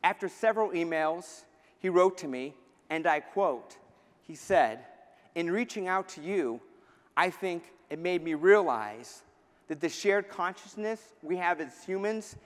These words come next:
is something truly sha-, sacred." Today, I'm reaching out to you.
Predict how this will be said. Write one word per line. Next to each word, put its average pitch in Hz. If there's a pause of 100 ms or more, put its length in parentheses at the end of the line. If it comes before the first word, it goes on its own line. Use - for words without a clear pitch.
(180)
is 151
something 196
truly 190
sha-, 208
sacred." 214 (1700)
Today, 175 (1000)
I'm 175
reaching 175
out 156
to 147
you. 131